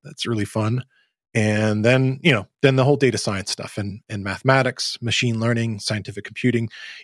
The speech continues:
Each one of these headings has a section with just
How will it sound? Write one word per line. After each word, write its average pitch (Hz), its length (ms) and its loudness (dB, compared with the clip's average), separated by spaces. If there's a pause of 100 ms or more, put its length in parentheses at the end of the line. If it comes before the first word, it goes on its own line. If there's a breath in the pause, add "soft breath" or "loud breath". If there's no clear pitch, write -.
(100)
Each 208 240 4
one 170 180 6
of 151 80 4
these 135 320 4
headings 117 540 2
has 117 520 -2
a 117 60 -6
section 123 500 0
with 104 260 -6
just - 280 -2